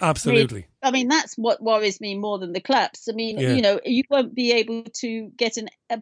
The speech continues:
Speaker 1: buy a train ticket 'cause you haven't been, um, vaccinated or because you, um, supported a party that the government didn't like what they said.
Speaker 2: Yes.
Speaker 1: You know, you were transphobic or you were, you know, didn't like immigration or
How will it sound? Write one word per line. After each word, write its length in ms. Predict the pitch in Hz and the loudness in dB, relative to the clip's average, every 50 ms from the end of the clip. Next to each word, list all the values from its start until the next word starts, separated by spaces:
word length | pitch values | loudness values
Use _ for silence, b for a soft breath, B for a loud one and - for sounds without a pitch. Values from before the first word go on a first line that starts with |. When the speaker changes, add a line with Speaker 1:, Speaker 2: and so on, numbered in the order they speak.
| - | -8
Speaker 1:
buy 280 | - 262 - 240 226 226 | -12 -2 2 2 4 4
a 80 | 226 220 | 2 0
train 320 | - - 269 294 285 269 | -2 -2 0 0 0 -2
ticket 340 | 254 - 165 - - 104 - | -4 -6 -8 -8 -8 -10 -8
'cause 120 | - 202 208 | -8 -6 -2
you 80 | 208 | 0
haven't 160 | 254 233 220 | -2 -2 0
been, 160 | 202 226 208 208 | -4 -4 -4 -4
um, 180 | 220 214 214 - _ - | -4 -6 -6 -8 _ -2
vaccinated 760 | 226 240 254 240 - - 247 185 160 135 135 - - 147 156 - | -2 -2 -2 -2 -6 -10 -8 -8 -6 -8 -8 -10 -12 -12 -8 -6
or 120 | 180 190 | -6 -4
because 320 | 190 220 214 - 220 190 | -4 -6 -6 -6 -8 -6
you, 260 | - 220 220 220 208 B B B B B B B _ - | -4 -4 -4 -4 -4 B B B B B B B _ 2
um, 340 | 214 208 208 202 202 208 | 4 4 4 4 2 -2
supported 600 | - - - 226 - 233 220 220 202 - 247 196 | -4 -6 -6 -2 2 2 2 2 2 -2 -6 -6
a 60 | 208 208 | -8 -4
party 500 | - - 226 214 208 208 - - 220 202 | 0 2 2 2 2 0 -2 -6 -8 -4
that 200 | 202 208 202 - - - - _ _ | -4 -6 -6 -6 -12 -20 -20 _ _
the 240 | - - - - 208 | -20 -8 -2 -2 0
government 400 | 196 233 - 101 208 202 98 101 | 2 0 0 0 -2 -4 -6 -4
didn't 240 | 214 214 202 202 196 | -6 -6 -6 -4 0
like 280 | 208 202 196 196 - | 0 0 0 0 -4
what 180 | - - - - | -8 -10 -8 -6
they 100 | 220 196 | -6 -6
said. 360 | 190 - - 277 220 - - - | -4 -2 -2 0 0 -2 -4 -2
Speaker 2:
Yes. 260 | 139 139 143 139 123 | 0 2 2 2 0
Speaker 1:
You 120 | 220 208 | 0 0
know, 260 | 185 175 175 175 180 - _ _ _ | 0 0 0 0 -2 -8 _ _ _
you 100 | - 196 | -4 -2
were 100 | 202 202 | -2 -2
transphobic 960 | - - 226 214 196 190 - - 254 247 226 214 196 - - 156 165 - - | 0 0 0 0 0 -2 -4 0 2 2 2 0 -4 -6 -6 -6 -8 -6 -6
or 240 | 170 165 165 160 160 165 - | -2 -2 -2 -2 -2 -6 -8
you 180 | 175 185 190 | -4 -4 -2
were, 260 | 185 190 190 180 180 190 B B B B B B B | 2 2 2 2 2 -2 B B B B B B B
you 160 | - - 214 196 | -6 -4 -2 -2
know, 120 | 185 185 | -2 -2
didn't 260 | 190 214 202 196 196 | -2 -2 -4 -2 0
like 220 | 190 202 196 - - | 2 2 2 2 2
immigration 760 | 208 196 202 196 226 247 254 233 220 - - 180 175 165 | -2 -2 -2 0 0 2 2 2 0 -2 -4 -6 -6 -6
or 260 | 165 165 160 165 165 | -6 -4 -4 -4 -6